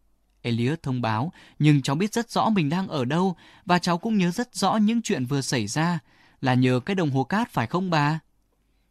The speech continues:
"Phải, chiếc đồng hồ cát đó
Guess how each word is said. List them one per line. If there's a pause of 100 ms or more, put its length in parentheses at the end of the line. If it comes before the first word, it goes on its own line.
(220)
"Phải, (320)
chiếc
đồng
hồ
cát
đó